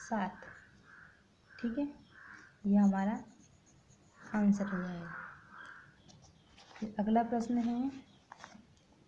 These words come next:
क्वेश्चन नंबर थ्री है।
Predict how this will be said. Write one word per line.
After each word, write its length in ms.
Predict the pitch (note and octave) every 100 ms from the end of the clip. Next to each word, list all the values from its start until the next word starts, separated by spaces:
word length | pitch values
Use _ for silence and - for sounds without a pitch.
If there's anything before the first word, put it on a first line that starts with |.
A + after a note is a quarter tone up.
| - - - - - _ - - - _ _ - -
क्वेश्चन 300 | - G3+ A3+
नंबर 240 | A3 A3 A3
थ्री 240 | - A#3 A#3
है। 220 | A3+ C4